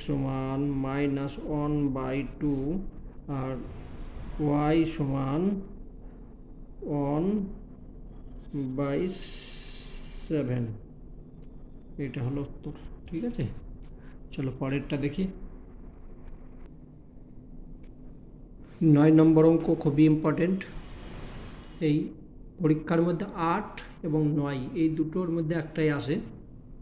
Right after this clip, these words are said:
সব, সব প্র্যাকটিস করতে হবে, কোনটা আসবে কোনো কিছু বলার নেই। বেশ, এটা হচ্ছে এক নাম্বার, এটা হচ্ছে দুই নাম্বার সমীকরণ, ঠিক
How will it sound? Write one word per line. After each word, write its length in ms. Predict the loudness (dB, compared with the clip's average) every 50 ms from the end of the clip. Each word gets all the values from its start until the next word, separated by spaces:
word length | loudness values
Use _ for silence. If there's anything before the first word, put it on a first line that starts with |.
| -14 -14 -16 -16 -16 -18 -16 -16 -16 -16 -16 -14 -10 -2
সব, 180 | 2 4 4 4 2 -4 -10 -14 -16 -16 -18 -18 -16 -16 -16 -16 -16 -18 -18 -18 -16 -10 -4
সব 360 | -2 0 2 2 2 2 2 0 -2 -2
প্র্যাকটিস 340 | -2 -2 -2 -2 -2 -4 -4 -4 -4
করতে 200 | -6 -6 -6 -4 -4
হবে, 160 | -2 -2 -2 -2 -2 0
কোনটা 240 | 0 0 0 0 0 -2
আসবে 160 | -2 -2 -2 -2 -2
কোনো 100 | 0 0 0 0
কিছু 120 | 0 -2 -2 -2
বলার 240 | -2 -4 -2 -2 -2 0 0
নেই। 100 | -2 -2 -4 -8 -12 -16 -16 -18 -18 -18 -18 -18 -18 -18 -16 -16 -16 -16 -16 -18 -18 -12 -6 -4 -2 -2 -2
বেশ, 200 | -2 -4 -4 -6 -10 -10 -10 -12 -12 -16 -18 -18 -20 -18 -18 -18 -18 -18 -18 -20 -20 -18 -18 -18 -18 -18 -18 -18 -18 -18 -18 -18 -18 -18 -18 -18 -4 2 4 4
এটা 140 | 6 8 8
হচ্ছে 160 | 8 8 8 6 4
এক 80 | 4 4 6 8
নাম্বার, 300 | 10 10 8 8 6 4 0 -2 -8 -14 -8 0 4 4
এটা 140 | 6 8 8 6
হচ্ছে 180 | 6 6 4 2 2 4
দুই 120 | 4 6 6 6 6
নাম্বার 240 | 6 4 4 2 0 0
সমীকরণ, 460 | 0 0 0 0 0 -2 -2 0 0 -2 -4 -6 -10 -16 -20 -20 -20 -20 -20 -10 -4
ঠিক 160 | -2 -2 0